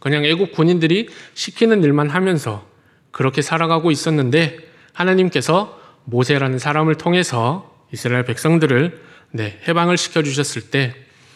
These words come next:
이스라엘 백성들에게는 그것이 복음이 되었을 수도 있습니다.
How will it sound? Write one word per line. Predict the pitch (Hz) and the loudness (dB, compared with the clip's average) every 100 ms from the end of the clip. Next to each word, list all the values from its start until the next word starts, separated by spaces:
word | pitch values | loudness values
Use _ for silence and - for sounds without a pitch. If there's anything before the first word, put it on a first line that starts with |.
| - - | -20 -10
이스라엘 | 123 127 123 | -6 -2 -2
백성들에게는 | 117 - 135 131 131 120 117 170 202 - _ | -4 -4 -2 0 0 0 0 0 -4 -14 _
그것이 | - 117 113 147 185 - - _ _ | -10 -4 -2 0 -2 -6 -20 _ _
복음이 | 127 123 143 | -4 0 0
되었을 | 143 123 120 123 | 0 -2 -4 -6
수도 | - 139 | -6 -2
있습니다. | 131 - 123 104 95 | -2 -2 -6 -6 -8